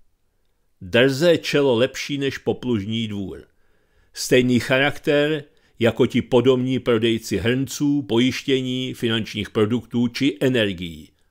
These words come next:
Ano, ano, šmejdi se tomu říká. Praha sobě v čele s Čižinským se ohání slušností a politickou kulturou,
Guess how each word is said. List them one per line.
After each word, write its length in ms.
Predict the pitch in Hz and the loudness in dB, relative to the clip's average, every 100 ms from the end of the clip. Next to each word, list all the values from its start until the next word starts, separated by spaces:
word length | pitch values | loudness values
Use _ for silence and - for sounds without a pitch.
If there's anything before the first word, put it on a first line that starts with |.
| _ - | _ -4
Ano, 400 | 107 120 165 - | -2 0 -2 -4
ano, 300 | 117 80 - _ _ _ | -6 -6 -16 _ _ _
šmejdi 520 | - - 147 190 104 90 | -14 -2 0 0 0 -8
se 160 | 87 | -10
tomu 260 | - 90 85 | -10 -10 -10
říká. 500 | 87 80 - 76 - _ _ _ _ _ _ _ _ _ _ _ _ _ _ _ - | -12 -16 -16 -18 -20 _ _ _ _ _ _ _ _ _ _ _ _ _ _ _ -2
Praha 340 | 120 120 143 | 2 2 2
sobě 600 | 147 - 190 120 110 95 | 0 2 2 2 0 0
v 140 | 101 - | -4 -6
čele 280 | - 127 131 | 0 2 0
s 100 | - | 0
Čižinským 720 | 175 135 127 101 - 110 110 | 0 0 0 -2 -6 -6 -4
se 160 | 135 | -2
ohání 480 | 139 123 131 123 123 | 0 2 2 0 -2
slušností 720 | - 123 - 147 131 - 156 | -2 -2 -2 -2 -4 -4 -4
a 120 | - 117 | -2 0
politickou 600 | 127 120 127 - 120 98 | 2 0 -2 -4 0 0
kulturou, 600 | - 104 107 120 131 | -2 -6 0 2 2